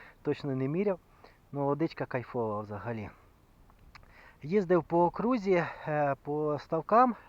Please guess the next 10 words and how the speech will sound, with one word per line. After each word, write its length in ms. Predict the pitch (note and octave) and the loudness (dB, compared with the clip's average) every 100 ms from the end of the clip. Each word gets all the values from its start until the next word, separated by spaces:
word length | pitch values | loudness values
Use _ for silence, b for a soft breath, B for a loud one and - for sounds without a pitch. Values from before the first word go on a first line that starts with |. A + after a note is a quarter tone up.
| B | B
е, 380 | D3 D3 C#3+ C3+ | -6 -2 -2 -4
дивився, 380 | D3+ E3 - | -2 -4 -4
де 160 | C#3 D3 | -4 -2
рибу 200 | A#3+ G#3+ | -2 -2
можна 260 | F3+ D3 D3+ | -4 -6 -6
половити. 600 | D3+ D3+ D3 D3 - B2+ B B B B B | -4 -2 -2 -2 -4 -16 B B B B B
І 160 | D3+ D#3+ | -6 -4
дивився 600 | D#3 E3+ A3+ - F#3+ F3 | -4 -4 -4 0 2 2
на 280 | E3+ E3+ | 2 2
ставки. 580 | D#3+ - F#3+ - D#3 G#2+ | 0 -4 -6 -4 -4 -4